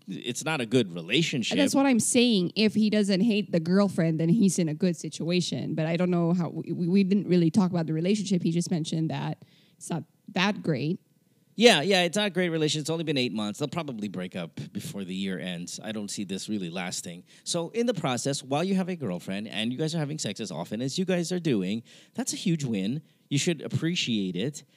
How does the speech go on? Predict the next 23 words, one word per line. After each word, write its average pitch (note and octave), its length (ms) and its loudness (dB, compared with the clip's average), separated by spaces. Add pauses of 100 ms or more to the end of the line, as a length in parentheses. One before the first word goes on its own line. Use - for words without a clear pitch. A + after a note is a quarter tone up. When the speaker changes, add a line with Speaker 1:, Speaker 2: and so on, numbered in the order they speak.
(260)
Speaker 1:
If C#3+ 140 -2
that's E3 280 2
the C#3+ 180 -2
only D#3+ 300 2
thing D#3 220 2
that's C3+ 400 -2 (360)
driving C3 640 4
you A#2 160 4
to A2 80 2
continue B2 440 0
to G#2 80 -2
be D3 240 2
in A#2+ 100 2
this G2+ 180 -4
thing A2+ 180 0
because A#2 260 -2
she's A2 160 -2
spending A2 320 -2
all F2+ 120 -2
of F2+ 100 -10
your F2+ 120 -2
money, G#2+ 360 2
well, A#2+ 300 -2